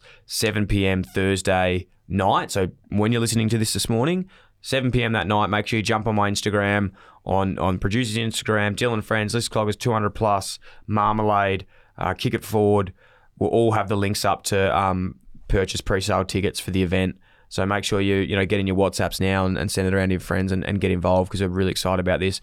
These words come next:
Just on that as well, you know, we're gonna have people, grand final players there. It won't be, you know, the, the classic ones like Dermy and whatnot that have been to all the ones already. It's gonna be more people that are in our, um, audience and players that are in our sort of niche. And also,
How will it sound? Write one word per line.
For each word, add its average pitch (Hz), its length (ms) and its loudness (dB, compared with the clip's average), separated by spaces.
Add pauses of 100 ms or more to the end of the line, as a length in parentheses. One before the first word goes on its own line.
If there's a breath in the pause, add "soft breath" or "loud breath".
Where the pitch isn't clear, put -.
(220 loud breath)
Just - 180 0
on 135 140 0
that 117 100 0
as 104 80 0
well, 110 160 2
you 104 60 2
know, 107 100 2
we're 110 100 2
gonna 113 180 0
have 104 220 -2
people, 110 340 0
grand 120 300 0
final 104 280 2
players 95 340 0
there. 117 300 2 (280 loud breath)
It - 100 0
won't 156 200 0
be, 143 80 -2
you 131 140 -2
know, 131 140 0
the, 113 100 0
the - 120 -2
classic 127 380 -2
ones 131 240 2
like 113 180 2
Dermy 117 380 4
and 117 80 2
whatnot 104 320 2
that 113 80 0
have 104 120 -4
been 110 240 2
to 120 60 2
all 113 160 2
the 104 100 2
ones 107 220 2
already. 113 340 2
It's 117 120 -6
gonna 117 160 0
be 113 80 2
more 107 320 4 (440 loud breath)
people 113 280 0
that 107 80 2
are 104 100 4
in 101 60 2
our, 113 560 0
um, 110 400 0 (220)
audience 135 420 2
and 104 80 -4
players 104 280 0
that 104 100 0
are 101 60 4
in 98 80 0
our 104 400 0
sort - 180 -2
of 104 60 0
niche. 135 380 0 (540 soft breath)
And 107 160 0
also, 104 680 2